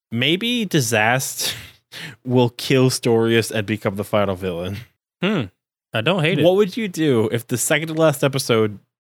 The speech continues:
Speaker 1: Disaster stabs Storius in the back and says, "I'm the final villain now"?
Speaker 2: <laughs> Oh, man.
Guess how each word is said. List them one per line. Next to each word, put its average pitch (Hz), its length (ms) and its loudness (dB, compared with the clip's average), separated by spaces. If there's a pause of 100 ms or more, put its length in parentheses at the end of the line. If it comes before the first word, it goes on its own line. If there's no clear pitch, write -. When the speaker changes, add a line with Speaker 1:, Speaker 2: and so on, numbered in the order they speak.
(100)
Speaker 1:
Disaster 127 680 0 (200)
stabs 135 540 -2
Storius 127 360 2
in 117 100 -6
the 117 80 0
back 110 300 0
and 110 80 -10
says, 104 420 -4 (400)
"I'm 120 200 0
the 113 80 -8
final 107 320 0
villain 101 400 0
now"? 95 380 -4 (120)
Speaker 2:
<laughs> 131 1400 -2 (2000)
Oh, 156 580 4
man. 123 720 2